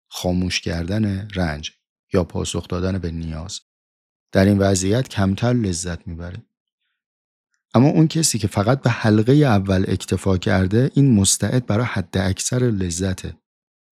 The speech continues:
ما بعضی وقتا خیلی با اعجاب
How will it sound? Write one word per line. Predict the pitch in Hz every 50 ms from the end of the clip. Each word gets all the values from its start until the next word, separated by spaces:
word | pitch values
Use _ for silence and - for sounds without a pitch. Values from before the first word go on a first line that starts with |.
| _ -
ما | 143 156
بعضی | 156 143 - 131 131 143 156 143 143 139
وقتا | 123 113 110 107 - - - 123 127 139 139 135
خیلی | - - 131 131 127 131 127
با | 123 127 110 104 101 98 95 - - 180 208 _ _ _ _ _ _ -
اعجاب | 104 98 98 98 98 - 104 110 117 117 107 92